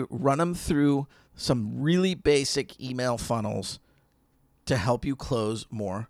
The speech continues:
sales. Now, I know that when we talk about, you know, creating a sales funnel through, through an email automation, that gets, you know, scary, and it sounds like, "Oh my gosh, that's a whole nother marketing thing I gotta learn."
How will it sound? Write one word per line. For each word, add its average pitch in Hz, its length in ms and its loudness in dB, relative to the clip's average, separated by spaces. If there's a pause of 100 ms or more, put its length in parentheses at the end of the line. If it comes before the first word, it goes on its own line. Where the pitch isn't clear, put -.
sales. 135 480 0
Now, 160 280 -2 (760)
I 165 120 2
know 180 420 6
that 156 260 2
when 151 200 -6
we 151 80 -6
talk 147 360 0
about, 131 400 -2 (160)
you 117 120 -4
know, 104 280 -6
creating 127 680 0
a 107 60 -4
sales 143 500 0
funnel 127 400 2
through, 110 420 -2
through 107 200 -2
an 107 100 -4 (140)
email 156 400 6
automation, 139 680 6 (280)
that 127 300 8
gets, - 520 2 (460)
you 127 140 0
know, 104 180 -2
scary, 127 880 -2
and 117 140 -4
it - 100 -14
sounds 117 440 -4
like, 117 140 -4
"Oh 131 200 0
my 120 160 -2
gosh, 117 480 0
that's 123 220 -4
a 127 40 -2
whole 127 280 2
nother 123 260 -4
marketing 123 440 0
thing 110 220 0
I 113 80 -2
gotta 104 220 0
learn." 101 260 -6